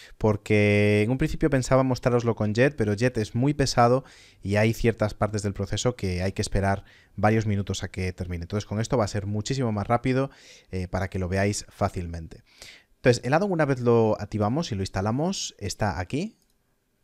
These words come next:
¿vale? En este panel que se abre con la tecla T.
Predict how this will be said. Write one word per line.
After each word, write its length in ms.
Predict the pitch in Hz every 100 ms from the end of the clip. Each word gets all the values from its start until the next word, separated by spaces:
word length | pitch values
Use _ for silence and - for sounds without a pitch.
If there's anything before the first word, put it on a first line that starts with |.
| _
¿vale? 300 | 127 110 139 220 _ _ _ _ _ _ _ _
En 100 | 101
este 200 | 101 104
panel 360 | 95 98 110 113
que 100 | 98
se 100 | 104
abre 180 | 104
con 120 | 98 92
la 100 | 95
tecla 300 | 98 92 90
T. 280 | - 170